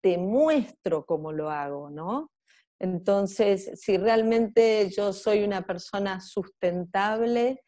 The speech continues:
si soy una persona solidaria, ¿qué estás haciendo concretamente en este momento de pandemia?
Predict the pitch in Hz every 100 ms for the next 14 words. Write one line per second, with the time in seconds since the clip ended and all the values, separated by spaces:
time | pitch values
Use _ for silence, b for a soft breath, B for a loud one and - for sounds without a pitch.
0 | _ _ 196 185 208 202 190 185 175 -
1 | 202 190 190 185 180 180 190 226 294 262
2 | 240 440 - 508 - 220 - 160 160 147
3 | 160 151 170 165 165 160 165 165 - 165
4 | - b b - 196 214 208 220 180 175
5 | 180 185 180 170 165 160 165 165 160 151
6 | 147 143